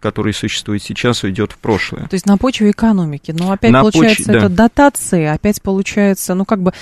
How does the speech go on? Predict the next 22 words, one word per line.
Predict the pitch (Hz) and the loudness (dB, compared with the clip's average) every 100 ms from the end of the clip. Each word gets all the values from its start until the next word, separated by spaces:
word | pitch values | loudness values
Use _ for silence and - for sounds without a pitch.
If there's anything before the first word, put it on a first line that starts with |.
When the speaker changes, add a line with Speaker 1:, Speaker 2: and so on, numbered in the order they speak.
| - - | -20 -4
Speaker 2:
все | 208 | 0
равно | 233 247 | 2 2
это | 190 | 0
немножечко | 180 196 196 - 185 | 0 0 -2 -4 -4
отличается | 190 196 240 202 - | -2 0 2 2 -2
от | 170 | -8
той | 180 | -8
системы, | - 180 - 175 160 | -6 -6 -4 -4 -4
которая | 165 165 160 | -6 -6 -2
была | 175 151 | 0 0
в | 151 160 | 0 -2
Советском | 151 180 165 - 165 | 0 0 -2 -4 -10
Союзе | - 175 190 330 262 | -4 -2 0 0 0
или | 160 | -2
там | 151 151 | -4 0
в | |
Российской | 170 - 147 - | 0 0 -10 -12
империи, | 98 - 131 | -14 -10 -10
правильно? | 110 196 240 190 - - - - - | -6 -4 -4 -4 -8 -16 -20 -18 -10
Вот. | 185 185 175 - | -4 0 0 2
А, | 190 202 196 190 185 185 180 | 4 6 6 6 6 6 4
м, | 180 180 175 | 2 0 0